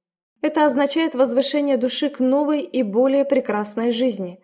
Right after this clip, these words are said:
Так всякая истинной реформе находится место в проповеди «Вести третьего ангела». Реформа в сфере воздержания в особенной мере требует нашего внимания и поддержки.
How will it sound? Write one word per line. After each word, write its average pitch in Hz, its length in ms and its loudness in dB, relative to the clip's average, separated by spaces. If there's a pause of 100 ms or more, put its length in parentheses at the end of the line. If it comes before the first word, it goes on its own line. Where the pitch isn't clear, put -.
(760)
Так 330 200 -2
всякая 294 460 2
истинной 247 380 2
реформе 247 520 0
находится 247 540 0
место 269 360 0
в 254 120 -10
проповеди 247 520 2
«Вести 226 360 -2
третьего 220 520 -2
ангела». 185 520 -2 (760)
Реформа 262 500 2
в 208 40 -12
сфере 247 360 2
воздержания 226 800 2 (320)
в 214 100 -4
особенной 302 460 2
мере 285 260 2
требует 247 440 2
нашего 226 340 -2
внимания 226 680 0
и 226 100 -4
поддержки. 196 800 -4